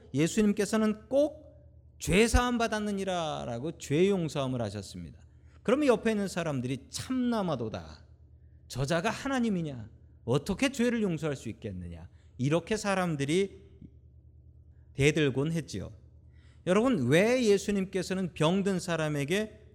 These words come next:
죄 용서함을 선포하셨을까요? 예수님께서 구원자이시기 때문에 그렇습니다. 죄에서 구원받아야만 이 병에서도 구원받을 수 있다라는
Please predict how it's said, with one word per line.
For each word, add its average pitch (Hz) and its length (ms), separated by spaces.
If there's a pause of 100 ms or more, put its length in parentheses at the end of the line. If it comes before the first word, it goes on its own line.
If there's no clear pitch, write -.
죄 202 300
용서함을 151 580
선포하셨을까요? 120 1040 (760)
예수님께서 120 640
구원자이시기 180 720
때문에 156 380
그렇습니다. - 460 (720)
죄에서 220 680
구원받아야만 151 1400 (540)
이 233 340
병에서도 226 720
구원받을 160 560
수 - 140
있다라는 143 600